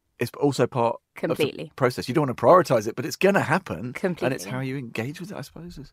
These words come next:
Speaker 2: And the idea that it wouldn't is just ridiculous.
Speaker 1: Mm.
Speaker 2: You know, the idea that you wouldn't fail or wouldn't be rejected is just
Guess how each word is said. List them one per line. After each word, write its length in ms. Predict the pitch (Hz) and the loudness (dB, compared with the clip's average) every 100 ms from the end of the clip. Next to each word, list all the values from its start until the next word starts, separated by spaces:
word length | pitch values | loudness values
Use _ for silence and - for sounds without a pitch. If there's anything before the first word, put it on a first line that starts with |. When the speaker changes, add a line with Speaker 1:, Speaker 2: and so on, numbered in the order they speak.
| _ | _
Speaker 2:
And 240 | - 214 208 | 0 2 4
the 80 | 214 | 4
idea 440 | 202 190 196 190 | 4 2 2 2
that 120 | 185 | 0
it 140 | 180 - | -4 -4
wouldn't 480 | 185 190 160 156 - | 0 2 2 0 -4
is 180 | 160 156 | -6 -4
just 220 | - - | -6 -4
ridiculous. 580 | 151 - - 185 208 - 92 | -2 -2 -4 -8 -8 -6 -2
Speaker 1:
Mm. 240 | 90 78 - | -2 -2 2
Speaker 2:
You 80 | |
know, 100 | 151 | 2
the 100 | 156 | 4
idea 240 | 147 143 147 | 2 2 0
that 140 | 151 | -2
you 100 | 160 | -4
wouldn't 240 | 151 151 - | -2 -2 -2
fail 320 | 160 156 151 | -2 0 0
or 60 | |
wouldn't 240 | 147 143 - | 0 0 0
be 100 | 147 | -4
rejected 500 | - - - - - | -2 -4 -4 -10 -8
is 140 | 165 | -8
just 320 | - 156 - | -6 -6 -8